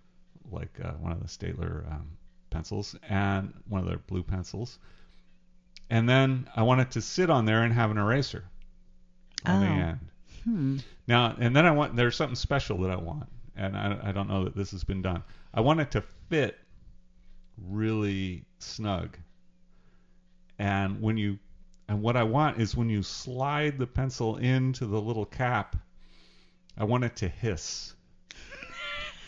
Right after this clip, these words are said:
Speaker 1: Because I want it to make a good airtight seal, and then there'd be a little hole in there somewhere, and it would make a little hissing sound, as, or maybe even a whistle,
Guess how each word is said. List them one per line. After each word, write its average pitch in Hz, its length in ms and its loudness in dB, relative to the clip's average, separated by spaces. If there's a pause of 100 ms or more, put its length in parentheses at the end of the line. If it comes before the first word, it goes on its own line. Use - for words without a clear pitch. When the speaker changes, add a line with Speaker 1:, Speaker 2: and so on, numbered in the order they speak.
(220)
Speaker 1:
Because 113 280 2
I 123 60 6
want 120 160 4
it 131 120 0
to 135 80 -2
make 127 200 2
a 113 60 0
good 120 320 2
airtight 131 480 2
seal, 131 500 -2
and 110 180 -4
then 113 140 -2
there'd 113 180 -2
be 120 60 -2
a 113 80 0
little 113 220 -4
hole 135 480 4
in 101 100 0
there 98 160 -4
somewhere, 95 580 -4 (1000)
and 113 120 2
it 113 120 2
would 107 120 -2
make 113 220 -2
a 113 40 -4
little 110 460 -2 (120)
hissing 117 400 -2
sound, 95 520 -4
as, 92 280 -6 (100)
or 98 140 2
maybe 131 300 0
even 104 180 2
a 90 40 4
whistle, 95 460 0